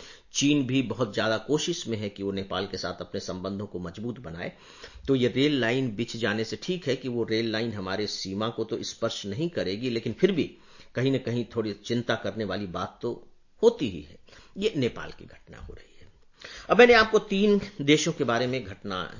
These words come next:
घटनाएं बताई। चलिए नेपाल को हम यहाँ अलग कर देते हैं, लेकिन बहुत महत्वपूर्ण अलग कर देते हैं का अर्थ ये नहीं कि वो हमारे लिए कम महत्वपूर्ण है। चूंकि मैंने मुख्य विषय रखा है हिंद महासागर, इसलिए मैं कह रहा हूं कि इसे हम थोड़ा सा अलग कर देते हैं।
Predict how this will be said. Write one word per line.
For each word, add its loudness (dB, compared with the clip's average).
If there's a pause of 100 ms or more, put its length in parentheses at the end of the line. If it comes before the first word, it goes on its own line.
घटनाएं -8
बताई। -10
चलिए 8
नेपाल 6
को -6
हम -2
यहाँ -2
अलग -4
कर -6
देते -4
हैं, -4
लेकिन 0
बहुत -2
महत्वपूर्ण -8
अलग 0
कर -4
देते -4
हैं -8
का -6 (500)
अर्थ -2
ये 6
नहीं 0
कि -2
वो 0
हमारे -2
लिए -2
कम -6
महत्वपूर्ण -12
है। -20 (440)
चूंकि 6
मैंने 10
मुख्य 6
विषय 6
रखा 4
है 2
हिंद 2
महासागर, -2
इसलिए 0
मैं -2
कह -2
रहा -4
हूं -6
कि -10
इसे -6
हम -8
थोड़ा -6
सा -14
अलग -8
कर -16
देते -20
हैं। -20